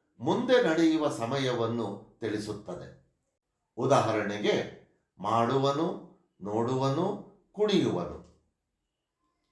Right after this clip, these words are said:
ಮಧ್ಯದಲ್ಲಿ ಬಂದಿರುವ, ಅಂದರೆ ಧಾತುವಾದೊಡನೆ ಬಂದಿರುವ ದ, ಉತ್ತ, ವ ಎಂಬುವನ್ನು ಕಾಲಸೂಚಕ ಪ್ರತ್ಯಯ ಎನ್ನುತ್ತಾರೆ.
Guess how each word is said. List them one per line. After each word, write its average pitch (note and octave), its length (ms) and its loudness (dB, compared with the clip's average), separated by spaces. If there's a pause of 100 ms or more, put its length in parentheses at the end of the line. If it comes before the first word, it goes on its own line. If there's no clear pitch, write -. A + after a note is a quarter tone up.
(440)
ಮಧ್ಯದಲ್ಲಿ A3 800 4
ಬಂದಿರುವ, C3+ 760 0 (340)
ಅಂದರೆ G2 680 -6 (680)
ಧಾತುವಾದೊಡನೆ E3 1160 2
ಬಂದಿರುವ A2+ 720 -2 (720)
ದ, - 20 -2 (1000)
ಉತ್ತ, C3+ 360 -6 (1000)
ವ A2 80 -2 (1000)
ಎಂಬುವನ್ನು B2+ 920 0 (340)
ಕಾಲಸೂಚಕ F3 840 2 (120)
ಪ್ರತ್ಯಯ A#2+ 540 0 (380)
ಎನ್ನುತ್ತಾರೆ. G2+ 760 -6